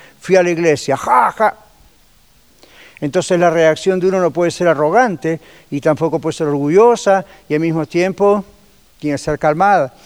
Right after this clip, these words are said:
Pero eso existe. Hace pocos días atrás, un domingo, yo estaba hablando en la puerta a la salida y un hermano me decía eso. De mí, de mí se burlan todo el tiempo. Saben que voy a la iglesia y me dicen, "No crea eso,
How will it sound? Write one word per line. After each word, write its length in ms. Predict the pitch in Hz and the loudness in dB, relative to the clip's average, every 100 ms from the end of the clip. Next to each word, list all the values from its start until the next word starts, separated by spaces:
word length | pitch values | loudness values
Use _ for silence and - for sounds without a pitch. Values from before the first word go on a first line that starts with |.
| - - | -20 -4
Pero 220 | 170 160 | 0 2
eso 240 | 214 - | 2 2
existe. 640 | 226 - - 285 - 123 107 _ _ _ _ _ _ _ _ - | -2 -2 -4 -4 -4 -6 -6 _ _ _ _ _ _ _ _ -2
Hace 320 | 165 - 170 | -2 0 -2
pocos 380 | - 190 196 165 | 0 0 2 2
días 260 | 196 180 | 2 2
atrás, 400 | 165 147 175 190 | 0 2 2 2
un 100 | 190 | -2
domingo, 380 | 165 160 208 190 | -4 -2 -2 -2
yo 100 | 156 | -2
estaba 300 | 156 170 156 | -2 2 2
hablando 320 | 151 160 160 | 4 2 0
en 140 | 156 147 | 0 0
la 80 | |
puerta 540 | 139 180 185 160 135 127 | 0 0 0 2 2 2
a 20 | |
la 100 | 135 | 0
salida 480 | - 147 214 254 151 - - | -2 -4 0 0 0 -4 -16
y 60 | - | -6
un 140 | 156 | -2
hermano 320 | 156 147 202 196 | 0 0 0 -2
me 140 | 147 | -2
decía 420 | 139 - 160 214 | -4 -2 2 2
eso. 280 | 277 - 120 - _ _ _ _ _ _ _ _ _ _ _ _ | 2 -2 -12 -14 _ _ _ _ _ _ _ _ _ _ _ _
De 120 | 131 151 | -4 -2
mí, 80 | 156 | -2
de 80 | |
mí 120 | 175 226 | -2 0
se 140 | 247 | 0
burlan 420 | 220 302 226 135 | 2 2 2 0
todo 180 | 131 185 | 0 -2
el 100 | 160 | -2
tiempo. 420 | - 240 - 117 - _ _ _ _ _ _ _ _ _ | -2 -2 -2 -10 -14 _ _ _ _ _ _ _ _ _
Saben 300 | - 175 185 | 0 0 0
que 80 | 175 | -2
voy 120 | 170 | -2
a 40 | |
la 60 | 165 | -2
iglesia 420 | 147 180 220 - | 0 2 2 0
y 20 | |
me 140 | 139 139 | -4 -4
dicen, 300 | 160 - 156 | -6 -6 -2
"No 140 | 214 | -2
crea 400 | - 226 220 190 | 0 2 4 4
eso, 640 | 190 220 240 233 - 180 | 4 4 4 2 -2 -4